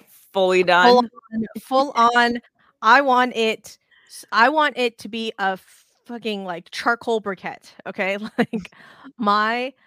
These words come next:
Speaker 2: whenever we go places, um, and I order bacon, I have to ask. I'm like, "Okay, but I need it, like, super extra crispy." And they're like, "Okay." I'm all, "No, no, no, like, super extra crispy, like, cr-,
Speaker 1: <laughs>
Speaker 2: like, when the,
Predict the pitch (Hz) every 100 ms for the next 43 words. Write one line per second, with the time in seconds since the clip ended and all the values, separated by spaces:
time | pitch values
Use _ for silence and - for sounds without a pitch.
0 | _ - 214 226 254 247 202 190 190 196
1 | 196 185 190 _ _ _ - 190 180 170
2 | 165 185 202 _ _ _ 185 180 190 190
3 | 185 180 165 165 - _ _ - 180 185
4 | 190 - 196 175 - _ - 185 175 175
5 | 196 196 185 196 190 196 220 233 180 170
6 | - 226 202 175 180 - - 175 - -
7 | _ _ _ _ _ _ _ _ _ 202
8 | 196 190 185 185 190 135 - 190 190 220
9 | 220 196 - 190 170 - - 254 240 240
10 | 208 - 208 208 - 202 185 175 180 202
11 | 220 - 214 - 208 - _ _ _ 214
12 | 233 226 226 220 _ 196 214 202 196 190